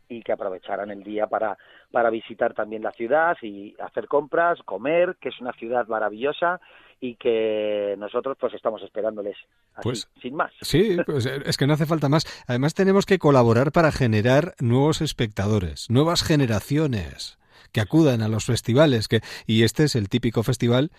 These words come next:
Speaker 2: que en familia lo que hace es eso, generar nuevos espectadores para los festivales del mañana.
Speaker 1: Sí,
Speaker 2: Es,
Speaker 1: sí.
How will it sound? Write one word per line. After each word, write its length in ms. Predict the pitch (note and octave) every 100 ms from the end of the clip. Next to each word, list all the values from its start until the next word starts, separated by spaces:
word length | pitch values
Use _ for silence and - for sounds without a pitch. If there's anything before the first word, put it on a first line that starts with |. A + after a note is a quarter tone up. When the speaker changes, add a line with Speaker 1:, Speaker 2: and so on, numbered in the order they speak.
| _ -
Speaker 2:
que 180 | B2+ -
en 200 | E3 F3
familia 720 | F3+ C3 C3 D3+ C#3 C3 C3+ -
lo 160 | A#2+ G#2
que 80 |
hace 160 | A#2+ D#3
es 180 | D#3+ -
eso, 320 | F3 - G2+
generar 600 | - - B2+ A#2+ D3 F#3 -
nuevos 360 | C#3 E3 D#3 B2+
espectadores 640 | B2+ B2+ G#2+ B2 E3+ A2+
para 160 | A#2+ G#2+
los 160 | G#2
festivales 460 | B2 A2 A#2 B2+ A2+
del 120 | G#2+
mañana. 340 | G2 F#3 A2+ - _ - - - - -
Speaker 1:
Sí, 60 | A3
Speaker 2:
Es, 80 |
Speaker 1:
sí. 80 | B2